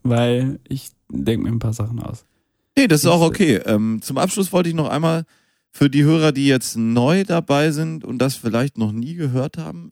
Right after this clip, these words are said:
Speaker 2: ähm, weil wir haben's ja auch noch nie erzählt, ähm, dass sie das wissen, ich bin in Münster geboren. Das, äh,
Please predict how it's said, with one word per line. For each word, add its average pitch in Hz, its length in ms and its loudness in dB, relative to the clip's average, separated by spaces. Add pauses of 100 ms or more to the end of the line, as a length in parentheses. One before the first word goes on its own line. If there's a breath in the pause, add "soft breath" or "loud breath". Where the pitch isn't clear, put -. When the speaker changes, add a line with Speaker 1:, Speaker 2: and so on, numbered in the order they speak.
Speaker 2:
ähm, 123 340 -2
weil 117 140 0
wir 120 100 0
haben's 139 180 -6
ja 143 100 -4
auch 110 100 -6
noch 123 100 0
nie 120 160 -2
erzählt, 113 640 0 (760)
ähm, 113 520 2 (180)
dass 139 180 0
sie 175 80 0
das 143 220 0
wissen, 160 380 -2
ich - 240 -4 (140)
bin 190 320 0
in 160 240 -2
Münster 196 380 -2
geboren. 78 480 -4 (100)
Das, - 360 -8 (120)
äh, 123 340 0